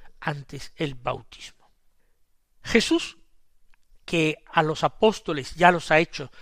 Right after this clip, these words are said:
sacerdotes de la nueva alianza en la última cena, ahora los capacita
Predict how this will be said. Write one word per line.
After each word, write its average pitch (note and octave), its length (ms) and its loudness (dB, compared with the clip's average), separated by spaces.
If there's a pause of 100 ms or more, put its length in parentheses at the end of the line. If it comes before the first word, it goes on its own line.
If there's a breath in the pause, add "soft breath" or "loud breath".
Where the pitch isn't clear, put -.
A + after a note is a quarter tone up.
(160 soft breath)
sacerdotes E3+ 960 6
de E3+ 80 -2
la D3 120 4
nueva D#3 360 0
alianza C3+ 640 -2 (320 soft breath)
en D3 180 -8
la C#3+ 100 -2
última D#3+ 380 -6
cena, G3+ 340 -4 (500)
ahora B3+ 460 6 (440 soft breath)
los - 160 -8 (160)
capacita A3 760 6